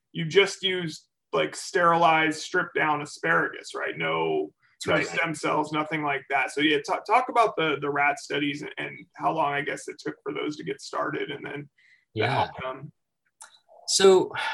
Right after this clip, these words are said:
Speaker 2: those started in about twenty fifteen. Um, as you might be <laughs> able to appreciate,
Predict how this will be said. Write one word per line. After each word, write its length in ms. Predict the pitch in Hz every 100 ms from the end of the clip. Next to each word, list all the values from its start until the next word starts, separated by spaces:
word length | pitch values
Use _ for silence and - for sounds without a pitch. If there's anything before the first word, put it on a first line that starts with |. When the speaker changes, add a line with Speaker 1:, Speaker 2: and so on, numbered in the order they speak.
| - - - _
Speaker 2:
those 300 | - 294 - - _ - -
started 920 | - - - - 117 117 127 127 117 -
in 320 | - 117 117
about 460 | 107 - 104 101 -
twenty 260 | - 95
fifteen. 640 | 95 101 - - 85 87 - _ _ _ _ _ _ _ _ -
Um, 400 | 104 104 107 104 101 - - - _ _
as 240 | 175 202 190
you 60 |
might 240 | 165 156 156
be 80 |
<laughs> 120 | 120 -
able 120 | 139
to 200 | - 117
appreciate, 640 | 107 123 120 - 107 -